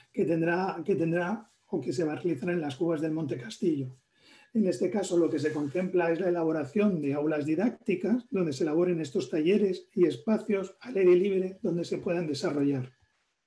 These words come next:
Otra de las, eh, actividades que también desarrollamos es la manga del Campeonato de Tiro con Armas Prehistóricas, que se hace a nivel europeo.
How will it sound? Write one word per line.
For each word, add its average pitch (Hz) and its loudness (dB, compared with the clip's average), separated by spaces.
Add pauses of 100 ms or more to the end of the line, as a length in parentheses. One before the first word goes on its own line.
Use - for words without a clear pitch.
(1800)
Otra 269 4
de 247 6
las, 220 0 (100)
eh, 170 4
actividades 175 2
que 202 -2
también 180 2
desarrollamos 180 0 (220)
es 214 -4
la 180 2
manga 190 -2
del 160 0
Campeonato 170 0
de 175 2
Tiro 180 -2
con 170 0
Armas 160 -2
Prehistóricas, 185 -2
que - -12
se 196 -4
hace 190 0
a 175 0
nivel 156 0
europeo. 180 0